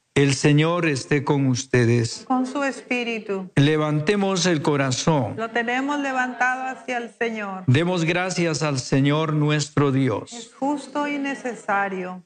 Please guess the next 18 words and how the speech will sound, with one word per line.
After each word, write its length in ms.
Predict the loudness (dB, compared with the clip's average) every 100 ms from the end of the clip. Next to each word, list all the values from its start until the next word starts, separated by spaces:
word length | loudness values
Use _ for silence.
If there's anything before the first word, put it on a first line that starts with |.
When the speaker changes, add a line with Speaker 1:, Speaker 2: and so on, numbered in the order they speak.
| _ _
Speaker 1:
En 160 | 4 4
verdad 480 | 4 2 2 0 0
es 200 | 0 0
justo 440 | 2 2 4 4
y 80 | 4
necesario, 800 | 4 2 0 2 2 2 2 2
es 120 | 2
nuestro 380 | 0 0 2 4
deber 400 | 4 4 2 2
y 120 | 0
salvación 840 | 0 0 2 0 2 4 4 4 2
darte 320 | 0 0 0
gracias 520 | 2 0 0 2 0
siempre 640 | 2 4 4 2 2 4
y 100 | 4
en 160 | 2 2
todo 240 | 2 4
lugar, 640 | 4 2 2 2 -2 -8